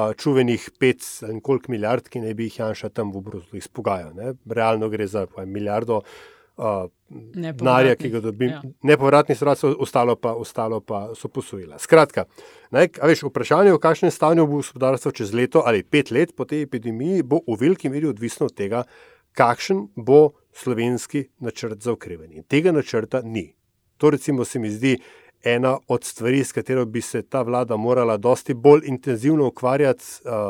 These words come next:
Speaker 1: strateško, ne pa zgolj, eh, tako kot slišimo, da gre za seznam želja, eh,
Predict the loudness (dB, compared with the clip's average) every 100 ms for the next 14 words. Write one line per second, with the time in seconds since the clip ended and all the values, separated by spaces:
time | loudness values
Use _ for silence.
0 | -6 -8 -8 -6 -6 -6 0 4 4 6
1 | 4 2 2 4 2 -6 _ _ _ _
2 | -8 -8 -6 -10 -10 -10 -10 -8 -4 -4
3 | -2 -6 -2 -2 -2 -2 -4 0 0 0
4 | 2 4 4 4 2 -4 _ _ _ _